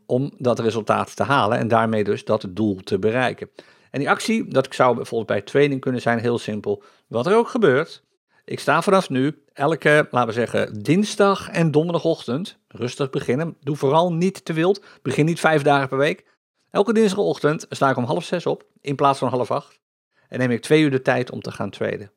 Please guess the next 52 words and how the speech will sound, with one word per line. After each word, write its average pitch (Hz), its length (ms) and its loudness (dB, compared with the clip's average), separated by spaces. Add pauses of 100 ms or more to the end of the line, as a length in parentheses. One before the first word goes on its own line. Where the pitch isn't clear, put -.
of - 140 -8
om 135 80 2
dit 135 120 6
te 117 100 0
gaan 117 160 -2
leren. 113 380 -2
En - 120 -14
ik 107 80 -6
maak 120 180 0
voor - 100 -6
mezelf 113 340 2
duidelijk 131 440 2
een - 100 -10
checklist 156 540 -6 (280)
wat 131 220 0
ik 135 140 2
wil 123 220 2
bereiken 120 460 0
in 110 100 -6
die 98 100 -6
twee 95 260 -6
uur. 90 220 -14 (720)
Als 131 160 -4
je 160 180 2
jezelf 139 400 4
nog 123 140 -4
wat 117 140 4
lastiger 147 480 2
wilt 110 160 0
maken 107 340 -6
gemotive-, 120 500 0
om 117 160 -4
gemotiveerd, 107 680 -4
of - 260 -4
juist 123 260 0
wat 101 140 -6
makkelijker 143 540 2
wilt 117 220 0
maken 110 260 -4
om 110 80 -8
gemotiveerd 104 600 -6
te 110 60 -10
blijven, 120 420 -2 (300)
en 113 80 -10
wat 101 100 -4
lastiger 123 460 4
wilt 107 180 0
maken 110 280 0
om 104 80 0
ermee 107 200 2
te 98 120 -4
stoppen, 196 580 2